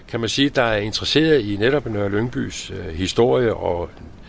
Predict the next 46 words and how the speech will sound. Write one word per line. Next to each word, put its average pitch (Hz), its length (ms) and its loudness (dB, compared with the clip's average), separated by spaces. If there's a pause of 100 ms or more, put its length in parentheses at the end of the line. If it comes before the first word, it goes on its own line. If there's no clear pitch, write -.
det 113 100 4
her 135 120 4
dramatiske 110 760 0
med, 92 360 0
at 90 180 -6
husene 131 440 -2
er 92 80 -4
forsvundet, 117 600 0 (580)
det 131 180 4
er 139 40 4
jo 123 200 2
en, 104 340 0
øh, 90 260 -2 (140)
en 98 160 -6
historie, 139 640 4
som, 101 340 -2 (420)
som 113 200 -2
fænger 139 360 2
mange, 131 500 2
og 98 480 2
som - 300 -2
jo 107 120 -2
mange 139 260 4
synes 151 460 0 (140)
på 123 120 0
en 165 200 2
måde 143 280 6
er 107 60 -6
fascinerende, 113 720 0
men, 101 160 -4
men 110 140 -4
på, 117 160 -2
også 135 360 2
på, 117 180 -2 (380)
på 120 140 2
en 120 80 2
måde 143 260 6
er 135 40 4
frygtelig 147 420 0
for 110 120 0
de 120 140 -4
mennesker, 113 440 0
der 92 120 -2
har 87 120 0
oplevet 90 500 0
det. 67 100 -12